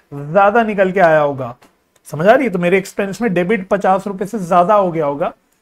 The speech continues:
तो ठीक करने के लिए क्या कर देंगे, इसको credit कर देंगे। और क्योंकि वन साइडेड error है, casting error है, तो debit किसको करोगे, suspense को। तो suspense account debit to expense account। I think इस point में तो कोई problem नहीं होगी, बहुत ही simple point है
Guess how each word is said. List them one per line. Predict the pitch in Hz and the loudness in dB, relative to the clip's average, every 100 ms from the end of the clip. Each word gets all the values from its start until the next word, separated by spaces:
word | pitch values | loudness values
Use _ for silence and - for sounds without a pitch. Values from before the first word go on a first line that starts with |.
| - | -8
तो | |
ठीक | 147 185 196 | -6 -6 -4
करने | 220 185 190 | -2 -2 -2
के | 185 | -2
लिए | 190 | -2
क्या | 185 175 | 0 -2
कर | 156 147 | -2 -6
देंगे, | 139 135 | -10 -12
इसको | - 123 | -12 -14
credit | 139 147 170 175 | -10 -8 -8 -4
कर | 175 | -4
देंगे। | 160 160 160 185 _ _ - | -4 -10 -14 -18 _ _ -4
और | 151 | -4
क्योंकि | 156 170 196 | -2 -6 -4
वन | 175 180 | -2 -2
साइडेड | 185 196 196 196 | -2 -2 0 0
error | 196 196 | 0 2
है, | 185 | 0
casting | 160 147 147 190 185 | -2 -6 -8 -6 0
error | 185 190 | 2 2
है, | 175 131 _ _ _ _ _ _ _ _ | 0 -2 _ _ _ _ _ _ _ _
तो | 151 127 127 | -10 -8 -4
debit | 135 165 190 | -2 -2 -2
किसको | 185 185 185 | -4 -4 -4
करोगे, | 160 135 120 | -4 -4 -6
suspense | - 131 - 156 156 - | -10 -14 -12 -12 -12 -14
को। | 170 185 _ _ _ _ - | -16 -18 _ _ _ _ -14
तो | 147 | -12
suspense | - 151 - 196 208 190 | -8 -8 -8 -8 -8 -6
account | 185 180 180 165 | -6 -4 -4 -4
debit | 151 156 151 190 | -4 -6 -8 -8
to | 220 254 - _ _ _ _ _ _ _ - | -8 -10 -16 _ _ _ _ _ _ _ -10
expense | 151 135 - 139 123 | -10 -8 -12 -10 -10
account। | 123 - 127 | -14 -16 -8
I | 143 156 | -2 -2
think | 185 185 | 0 -2
इस | 185 185 | -2 -4
point | - 170 170 | -8 -6 -6
में | |
तो | 170 | -6
कोई | 170 | -4
problem | 170 156 147 160 | -4 -2 -2 -4
नहीं | 151 | -6
होगी, | 143 170 | -8 -8
बहुत | 151 143 143 | -8 -8 -8
ही | |
simple | 175 147 135 143 | -10 -10 -10 -10
point | 143 135 135 | -10 -10 -10
है | 190 | -12